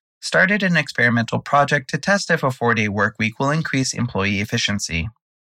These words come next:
The project will last one year, and it will give workers one extra free day on Fridays. The government may apply this model to the whole country soon to align with other European countries such as the Netherlands, Belgium, and Germany,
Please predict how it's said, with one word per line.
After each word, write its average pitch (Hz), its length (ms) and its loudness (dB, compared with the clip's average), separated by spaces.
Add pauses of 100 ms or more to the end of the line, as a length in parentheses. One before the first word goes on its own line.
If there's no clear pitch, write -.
(120)
The - 60 -4
project 202 460 0
will 135 100 -2
last 117 380 2
one 151 260 2
year, 101 400 0
and 151 100 0
it 175 40 2
will 180 160 2
give 202 200 -2
workers 135 440 0
one 151 300 2
extra 120 360 0
free 165 240 0
day 90 240 0
on 107 120 2
Fridays. 113 680 -2 (440)
The 156 80 -2
government 214 380 2
may 139 140 0
apply 135 380 2
this 120 200 -2
model 95 300 0
to - 120 -6
the 123 180 -2
whole 175 200 2
country 117 360 -2
soon 127 460 -2
to - 140 -4
align 180 300 4
with 175 140 0
other 123 260 2
European 117 560 0
countries 107 440 -4
such 123 220 -2
as 127 120 -4
the 127 120 -4
Netherlands, 139 600 0 (260)
Belgium, 131 560 0
and 135 160 0
Germany, 127 500 0